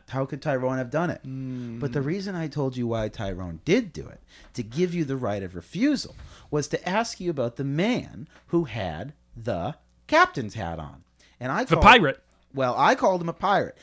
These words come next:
Speaker 1: and you said maybe he's not a pirate, which told me everything I needed to know about that day.
Speaker 3: Oh,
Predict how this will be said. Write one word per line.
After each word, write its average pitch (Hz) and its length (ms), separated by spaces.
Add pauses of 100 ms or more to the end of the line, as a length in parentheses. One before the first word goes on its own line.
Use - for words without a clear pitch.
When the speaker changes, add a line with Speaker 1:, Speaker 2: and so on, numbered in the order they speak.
(160)
Speaker 1:
and 131 180
you 226 140
said 170 260
maybe 156 240
he's 185 220
not 285 260
a 254 40
pirate, 95 420
which - 180
told 127 220
me 110 140
everything 339 580
I 330 100
needed 330 320
to 320 80
know 302 240
about 294 320
that 294 320
day. 294 300
Speaker 3:
Oh, - 100